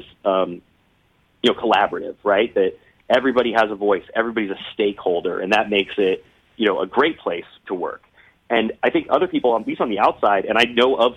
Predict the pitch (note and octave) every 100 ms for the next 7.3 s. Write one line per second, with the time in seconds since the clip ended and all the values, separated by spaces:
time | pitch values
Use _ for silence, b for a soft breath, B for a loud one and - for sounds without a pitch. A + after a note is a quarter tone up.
0 | - B2 C3 C#3 B2+ B2 A#2+ C#3 F#3+ A2
1 | G2+ A2+ G2+ G2 F#2 G#2+ G#2+ - G#2 -
2 | G#2 A2 G2 F#2+ _ - G3 G2+ F#2 B
3 | B B A#2 A2 G#2+ A2+ - - F#3 D3
4 | - B2+ A#2 G2+ - C3+ - G2 F#2+ G2+
5 | G#2 G2+ G2 G#2+ G#2 F#2+ - A2+ A#2+ -
6 | D#3+ E3+ G#2+ G2+ G#2+ G2+ G#2 G2 F#2 A2
7 | A#2+ D#3 D#3